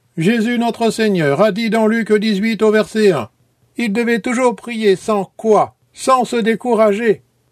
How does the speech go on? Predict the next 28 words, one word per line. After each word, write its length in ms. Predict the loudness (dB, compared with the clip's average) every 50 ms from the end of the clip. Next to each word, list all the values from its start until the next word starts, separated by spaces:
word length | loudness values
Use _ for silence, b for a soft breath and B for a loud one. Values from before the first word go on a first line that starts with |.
| _ -4
Quand 140 | -4 -2
vous 140 | -2 -2 -2
voyez 380 | 0 0 0 2 2 2 2 2
que 100 | 0 -2
vous 140 | -2 -2 -2
vous 120 | -2 -2
découragez, 760 | -4 -4 -6 -2 -2 2 2 2 2 0 0 -2 -4 -4 _ _ _ _ _ _ _ -10
mettez-vous 460 | -8 -8 -6 -6 -6 -4 -2 0 2
à 100 | 0 0
prier. 520 | 0 -2 -6 -4 -2 0 0 0 0 -2 _ _ _ _ _ _ _ 0
Oh 100 | 2 2
là 140 | 2 2 2
là, 360 | 2 2 2 2 2 0 -2
Satan 480 | -2 -2 -2 -2 0 -2 -2 -2 0 0
veut 140 | -2 -2 0
me 120 | 0 0
décourager 600 | -2 -2 -4 -2 0 2 2 2 2 0 -2 -6
tout 160 | -6 -6 -2 0
le 100 | 0 0
temps. 340 | 0 0 -2 -2 -2 -4 _ _ _ _ _ _ _ -8
Il 140 | -6 -6 -6
y 80 | -4
travaille 500 | -2 0 0 2 4 4 2 4 2 2
comme 220 | 2 2 0 0 0
un 140 | 0 -2 -4
fou. 340 | -6 -6 -2 -2 -2 -2 _ _ _ _ _ _
Cette 240 | -2 -2 -2 -2
semaine, 560 | -2 -2 0 0 2 0 0 -2 -4 -8 -10